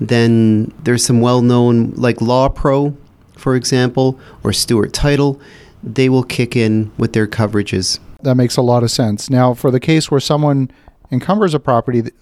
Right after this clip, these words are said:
Speaker 2: registers a lien, registers a mortgage on the property, borrows funds from the lender, impersonating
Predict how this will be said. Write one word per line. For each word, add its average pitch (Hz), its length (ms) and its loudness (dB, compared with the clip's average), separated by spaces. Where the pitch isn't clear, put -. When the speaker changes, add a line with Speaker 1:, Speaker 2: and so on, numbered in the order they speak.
Speaker 2:
registers 131 560 0
a 123 60 2
lien, 131 420 2
registers 113 480 0
a - 20 0
mortgage 131 360 0
on 131 100 0
the 123 60 -2
property, 123 420 -2
borrows 113 360 0
funds 110 280 -2
from 107 120 -2
the 107 60 0
lender, 123 400 2
impersonating 123 1080 0